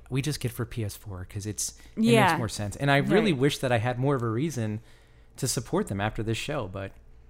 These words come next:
Speaker 1: eh.
Speaker 2: So they also recently acquired Minecraft.
Speaker 1: They
Speaker 2: Recently-ish.
Speaker 1: they bought out Minecraft from Notch,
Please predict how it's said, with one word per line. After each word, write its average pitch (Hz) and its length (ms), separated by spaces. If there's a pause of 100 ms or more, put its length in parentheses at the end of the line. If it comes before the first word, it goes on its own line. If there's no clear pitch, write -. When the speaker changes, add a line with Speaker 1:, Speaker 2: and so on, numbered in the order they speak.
(420)
Speaker 1:
eh. 127 160
Speaker 2:
So 254 220
they 254 300
also 220 840
recently 196 540
acquired 170 840
Minecraft. 165 800 (300)
Speaker 1:
They 143 120
Speaker 2:
Recently-ish. 170 720
Speaker 1:
they 165 160
bought 143 360
out 131 240
Minecraft 117 460
from 113 240
Notch, 127 480